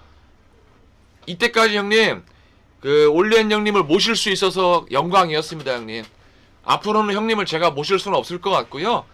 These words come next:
앞으로는 그 우리 산 대표, 어,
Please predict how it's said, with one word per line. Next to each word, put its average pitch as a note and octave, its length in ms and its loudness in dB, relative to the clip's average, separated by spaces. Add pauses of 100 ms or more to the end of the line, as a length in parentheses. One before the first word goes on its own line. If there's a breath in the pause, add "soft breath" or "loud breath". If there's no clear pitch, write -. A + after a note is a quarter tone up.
(260 soft breath)
앞으로는 F3 500 -2
그 D3+ 100 -6
우리 D3+ 200 -4
산 G#3 280 -2
대표, F#3+ 600 -2 (440 soft breath)
어, A#2 600 -4